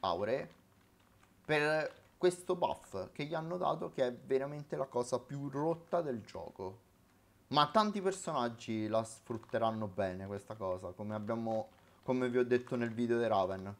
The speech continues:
Come notate, se noi andiamo in accresci, ritorniamo con sessanta.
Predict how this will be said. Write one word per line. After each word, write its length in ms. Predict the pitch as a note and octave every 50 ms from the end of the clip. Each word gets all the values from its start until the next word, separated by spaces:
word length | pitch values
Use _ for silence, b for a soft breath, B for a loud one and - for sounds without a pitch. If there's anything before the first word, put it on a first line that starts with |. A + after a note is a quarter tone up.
| _
Come 220 | - - F3 G3 G3+
notate, 400 | G#3 A3+ F3+ F3 - B2 C#3 C3+
se 140 | - D#3+
noi 180 | D#3 E3+ F#3+ F#3
andiamo 240 | E3 C#3 C3+ C3+ C#3+
in 60 | D#3+
accresci, 680 | G#3 - - D3 B2 A#2+ - - - C3 C3+ D3+ D#3+ - b b b b b b b b b b b b b b b b b _
ritorniamo 680 | - E3 F#3 B3 C4 A#3+ G#3 D#3+ C3+ C3 C3 C#3 C#3+ C#3+
con 220 | - - C#3 C3+ B2+
sessanta. 840 | - - - - - - F2+ F#2 F2+ F2+ - F2+ F2+ F#2+ G#2+ -